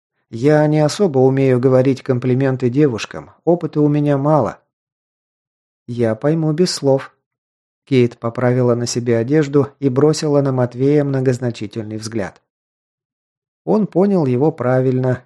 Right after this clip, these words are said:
и, отложив все дела, привлек девушку в свои объятия. Они чуть не упустили уху, пена от которой поднялась и выплюснулась в огонь.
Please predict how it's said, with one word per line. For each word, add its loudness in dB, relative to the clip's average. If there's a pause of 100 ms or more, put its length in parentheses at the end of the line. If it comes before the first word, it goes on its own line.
(100)
и, 0
отложив 0
все -2
дела, -2
привлек 0
девушку -4
в -10
свои -8
объятия. -10 (1000)
Они -4
чуть -2
не 2
упустили 0
уху, 0 (400)
пена 2
от -4
которой -2
поднялась 0
и 2
выплюснулась 0
в -4
огонь. -2